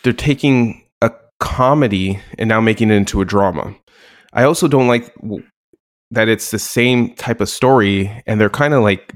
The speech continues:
forgetting that the first series is essentially a comedy. Like, you know what I'm saying? Like, it's just,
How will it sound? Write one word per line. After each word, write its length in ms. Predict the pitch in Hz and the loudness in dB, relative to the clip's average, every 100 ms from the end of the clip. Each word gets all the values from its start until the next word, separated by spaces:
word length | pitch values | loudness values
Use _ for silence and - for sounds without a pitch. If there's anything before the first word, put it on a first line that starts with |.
| _ _ _ _ _ | _ _ _ _ _
forgetting 760 | - 113 98 110 113 110 104 - | -4 -4 0 0 2 0 -2 -2
that 220 | 101 - _ _ | -2 -4 _ _
the 80 | 104 | -8
first 580 | - - 127 151 - - _ - | -8 0 2 2 -2 -14 _ -8
series 400 | - 180 127 101 | -2 0 0 0
is 320 | 98 - - _ _ - | -4 -6 -18 _ _ -8
essentially 440 | - 127 - 104 | -6 -4 0 0
a 60 | 95 | 0
comedy. 340 | - 127 131 | 0 0 2
Like, 80 | 117 | 2
you 60 | 131 | 2
know 60 | |
what 60 | 143 | 0
I'm 20 | |
saying? 180 | - 131 | 0 2
Like, 120 | 117 | 2
it's 100 | 113 | 2
just, 220 | 131 123 | 0 -2